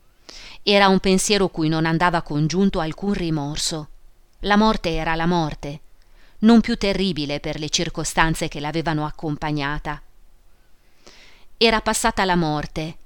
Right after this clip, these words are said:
il grande misfatto, ed egli sentiva che i propri errori e misfatti erano stati del tutto dimenticati.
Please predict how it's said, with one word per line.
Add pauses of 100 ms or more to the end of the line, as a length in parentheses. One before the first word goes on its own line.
(180)
il
grande
misfatto, (540)
ed
egli
sentiva
che
i
propri
errori
e
misfatti
erano
stati
del
tutto
dimenticati.